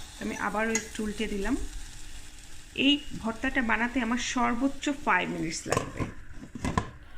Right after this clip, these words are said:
দুই সাইড চেক করে নিয়েছি,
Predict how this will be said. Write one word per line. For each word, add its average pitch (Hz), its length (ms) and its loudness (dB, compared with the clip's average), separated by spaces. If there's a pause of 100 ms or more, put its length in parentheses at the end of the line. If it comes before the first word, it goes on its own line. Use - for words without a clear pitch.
(640)
দুই 269 180 2 (120)
সাইড 254 260 2
চেক 262 200 2
করে 262 200 6
নিয়েছি, 240 560 0